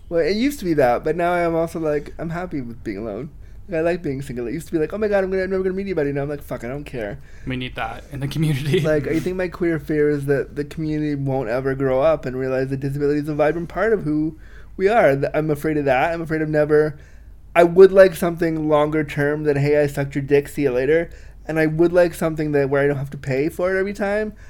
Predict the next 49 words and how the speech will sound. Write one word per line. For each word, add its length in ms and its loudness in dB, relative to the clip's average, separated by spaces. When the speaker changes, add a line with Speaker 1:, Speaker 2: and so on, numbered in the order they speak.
Speaker 1:
As 140 -2
much 140 0
as 40 0
I 100 6
love 200 4
my 140 0
sex 260 -4
workers 220 -2
and 100 -2
I 60 -2
support 400 -4
that, 300 2
there 120 4
is 120 2
a 80 -8
small 300 0
part 160 -2
of 40 -4
me 80 -2
that's 160 0
like, 120 -2
"I'm 100 -4
tired. 260 -8
I 60 -8
don't 160 -10
wanna 180 -10
pay 240 -8
for 120 -8
this. 180 -4
I'd 120 -8
like 160 -4
you 60 -4
to 100 -4
spend 240 -6
an 80 -2
hour 120 0
with 120 -6
me 100 -6
just 200 -10
because 300 -6
you 400 -4
genuinely 480 -2
wanted 440 -4
to." 260 -10
What 80 -4
about 180 4
that? 360 2
So, 100 -4
like, 320 -2